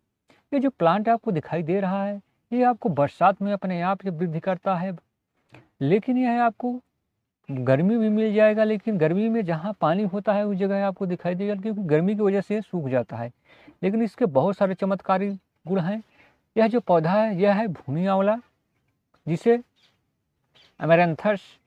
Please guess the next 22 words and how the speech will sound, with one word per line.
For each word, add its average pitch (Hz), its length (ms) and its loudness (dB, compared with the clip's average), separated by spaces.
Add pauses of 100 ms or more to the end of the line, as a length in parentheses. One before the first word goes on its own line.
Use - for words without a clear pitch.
(420)
इसे 233 320 -2
आदि 185 340 0
कई 180 200 2
नामों 180 300 2
से 220 240 -4 (600)
जाना 165 360 4
जाता 185 260 2
है। 185 120 2
भूमि 151 360 -2
आंवला, 196 340 2
भूमि 202 520 -2
आंवला 240 400 0
आंवले 156 400 4
की 214 120 -2
ही 220 120 0
तरह 214 240 0
दिखाई 190 320 -2
देने 196 220 -2
वाला 202 220 0
है 196 100 -2
पौधा 180 360 -6
है। 202 180 -4